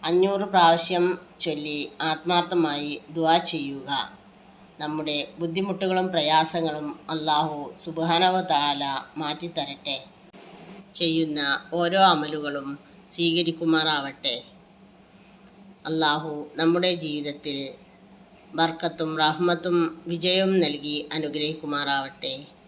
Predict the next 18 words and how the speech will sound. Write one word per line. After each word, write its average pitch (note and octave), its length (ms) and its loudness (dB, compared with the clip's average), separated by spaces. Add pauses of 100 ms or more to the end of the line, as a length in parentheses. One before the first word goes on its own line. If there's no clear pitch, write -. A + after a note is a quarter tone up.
(260)
ആമീൻ. D3 600 -2 (1500)
നമ്മുടെ D3+ 540 -2 (140)
അൽനൂർ F#3 500 4 (180)
ദിക്ർ F3 320 -4
ദുആ D#3+ 340 4 (320)
എന്ന് E3 180 2
പറയുന്ന C#3+ 760 0 (180)
YouTube F3 420 -2
ചാനൽ C#3+ 560 2 (480)
ആദ്യമായി E3+ 840 4 (120)
കാണുന്നവരും D3+ 840 -2 (240)
ഇതുവരെ D3+ 640 0
സബ്സ്ക്രൈബ് F#3+ 540 0
ചെയ്യാതെ D#3 760 4 (160)
കാണുന്നവരും C#3+ 840 0 (360)
ഒന്ന് C#3+ 440 -2 (200)
സബ്സ്ക്രൈബ് F3+ 500 2
ചെയ്ത് D3+ 480 0